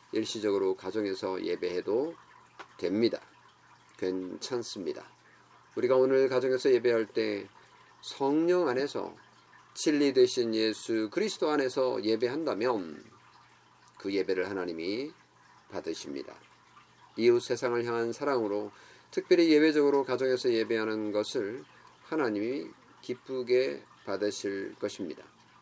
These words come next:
말씀을 맺습니다.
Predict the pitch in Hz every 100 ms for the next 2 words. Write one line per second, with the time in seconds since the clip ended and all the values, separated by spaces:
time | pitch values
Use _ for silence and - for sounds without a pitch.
0 | - - - - - - - - 92 87
1 | 85 90 85 85 82 80 - - - -
2 | 80 - 80 67